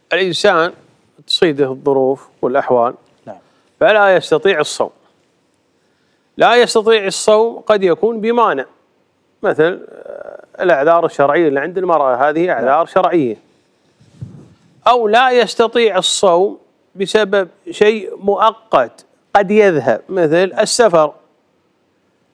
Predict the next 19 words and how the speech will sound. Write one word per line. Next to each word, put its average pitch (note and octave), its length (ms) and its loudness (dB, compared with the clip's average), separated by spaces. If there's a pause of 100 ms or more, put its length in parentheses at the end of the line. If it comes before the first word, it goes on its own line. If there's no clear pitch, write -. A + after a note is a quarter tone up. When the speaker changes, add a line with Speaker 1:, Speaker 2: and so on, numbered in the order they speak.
(160)
Speaker 1:
المشقة، F3 880 0 (180)
المرض F3 520 2
البسيط، F3 720 0
المرض D#3+ 440 2
الخفيف، E3+ 760 0
المرض E3+ 500 2
الذي E3 680 -2
يرجى F#3+ 520 2
برؤه. E3 640 0
يعني D#3 220 0
هو F3 140 0
مريض E3+ 340 0
الآن، D3+ 360 -2
قال F3 180 0
له E3 60 0
الدكتور: E3 480 -2
"أنت D#3 160 -8 (200)
ما F3+ 160 -2
تصوم، D#3 380 -6